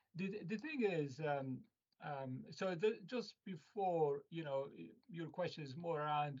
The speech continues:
what I do in a clinic where I don't have access to, you know,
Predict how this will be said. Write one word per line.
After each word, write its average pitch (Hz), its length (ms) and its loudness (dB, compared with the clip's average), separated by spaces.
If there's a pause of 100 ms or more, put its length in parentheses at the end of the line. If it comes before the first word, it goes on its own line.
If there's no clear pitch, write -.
(160)
what 160 300 -2
I 143 140 0
do 135 340 -4 (160)
in 151 160 -4
a 131 80 -4
clinic 131 420 -4
where 139 180 0
I 127 100 -2
don't 135 280 -2
have 123 200 -6
access 131 600 -4
to, 120 340 -10 (120)
you 135 100 -12
know, 117 180 -12